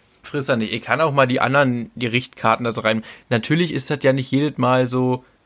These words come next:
„Ah, Herr, äh, Herr Mayo, ho-, äh, diese Woche haben wir vier Gerichte, die Sie noch nie in Ihrem Leben gehört haben.“ Dann natürlich, das, du kannst das ja, du könntest das ja quasi für jede Woche bestellen.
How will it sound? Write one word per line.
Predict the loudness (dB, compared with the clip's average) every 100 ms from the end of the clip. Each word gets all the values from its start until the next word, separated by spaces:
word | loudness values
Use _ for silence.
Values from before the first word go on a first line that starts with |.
| _ _
„Ah, | 0 2 2 -2 -10 _ -20 -20 _ _
Herr, | -4 0
äh, | 4 2
Herr | 4 2
Mayo, | 6 6 6 4 2 -2 -14 _
ho-, | 0 2
äh, | 4 2
diese | 2 -2 2
Woche | 2 4
haben | 2 0
wir |
vier | -2 -2
Gerichte, | -2 -2 -2 -2 -4 -4 -6
die | -2
Sie | 2
noch | 2 2
nie | 0
in | 0
Ihrem | 2
Leben | 2 2 2
gehört | 4 2 4
haben.“ | 4 4 2 -8 _
Dann | -2 0
natürlich, | -4 -2 -2 -2 -2
das, | -4
du | -4 -4
kannst | -2 -2 -2
das | 0
ja, | 0
du | 0
könntest | 0 0 -2
das | 0
ja | 0
quasi | 0 2 2 2
für | -2
jede | 0 0 0 0
Woche | 0 0 -2
bestellen. | -4 -2 -2 -2 -4